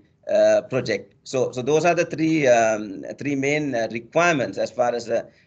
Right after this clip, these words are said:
uh, the setting up of a reit is concerned. And, um, uh, one other advantage, as far as the advantages are concerned, for investors, you have the tax pass-through benefit that is presently available to unit trust.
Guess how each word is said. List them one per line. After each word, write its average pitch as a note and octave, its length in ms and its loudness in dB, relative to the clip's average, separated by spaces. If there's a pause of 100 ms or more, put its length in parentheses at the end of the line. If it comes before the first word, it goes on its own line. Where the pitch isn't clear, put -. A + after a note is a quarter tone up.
(140)
uh, - 160 -8
the G#2 160 -2
setting D#3+ 320 -2
up E3 140 0
of C#3 120 0
a C#3+ 60 0
reit B2+ 260 -4
is A2+ 120 -6
concerned. G#2+ 540 -2 (420)
And, C#3 400 0
um, G#2 520 0 (840)
uh, E2+ 380 -4 (220)
one B2 240 0
other D#3+ 380 0
advantage, D3+ 800 -2
as - 160 -2
far D3 200 0
as C#3 100 -4
the A#2+ 60 -4
advantages E3 720 -4
are D3 100 0
concerned, B2+ 540 -4 (400)
for B2 400 0
investors, C3+ 800 -2 (340)
you C3 200 -4
have D3+ 180 0
the E3+ 100 2
tax C#3+ 340 -2
pass-through D#3 520 -2
benefit C#3 460 -6
that C3 180 -2
is C#3 200 -10
presently D3 440 -6
available D3 500 -2
to C#3+ 200 -8
unit C#3 360 -4
trust. E3 340 0